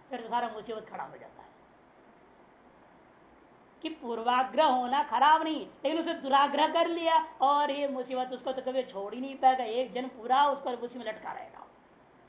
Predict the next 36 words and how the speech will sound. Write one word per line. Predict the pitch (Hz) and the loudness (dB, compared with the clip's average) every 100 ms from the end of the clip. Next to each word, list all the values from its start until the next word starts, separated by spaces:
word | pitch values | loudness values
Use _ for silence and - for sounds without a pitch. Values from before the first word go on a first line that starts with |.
| _ _ - | _ _ -8
एक | 262 302 339 294 | -4 -2 -4 -6
जन्म | 302 | -8
पूरा | 302 262 262 | -8 0 2
उसी | 277 254 277 294 294 | 4 0 -6 -10 -8
पे | 294 262 - - _ - | -6 -6 -8 -20 _ -14
टिका | 269 254 247 | -4 -2 0
रहता | 247 247 262 | -2 -2 2
है। | 269 269 - - - | 2 0 -6 -18 -12
वो | 214 | -12
जब | 190 220 | -6 -4
तक | 233 - 294 320 | -4 0 2 2
वो | 285 262 | 0 -4
धक्का | - - 294 294 277 | -6 0 6 8 6
धक्का | 180 214 294 262 | 0 -6 -2 -2
खाते, | 262 214 233 254 | -2 -8 -6 -6
खाते, | 247 - - 254 | -6 -10 -8 -6
खाते, | 247 - 247 247 | -6 -8 -12 -10
खाते | 233 - 196 277 285 302 - - - | -10 -12 -8 -2 0 0 -6 -16 -10
उसके | 254 240 | -10 -8
दिमाग | 208 220 226 233 | -10 -6 -6 -6
में | 214 | -8
तब | 220 196 | -10 -8
जाएगा, | 202 214 220 247 240 | -8 -6 -2 0 0
"अरे, | 220 220 | -2 -6
ये | 214 220 | -6 -8
जो | 220 | -8
मैं | 214 202 | -12 -14
सोच | 202 190 196 | -12 -12 -10
रहा | 196 | -10
था, | 214 | -8
वो | 208 | -10
गलत | 190 190 - - | -12 -18 -20 -20
है," | 202 180 - _ _ _ _ _ _ _ _ _ _ - - 311 | -20 -20 -20 _ _ _ _ _ _ _ _ _ _ -20 -6 0
तब | 311 | 0
उसको | 277 - 302 | -2 -14 -18
छोड़ेगा। | - - - - | -20 -20 -20 -20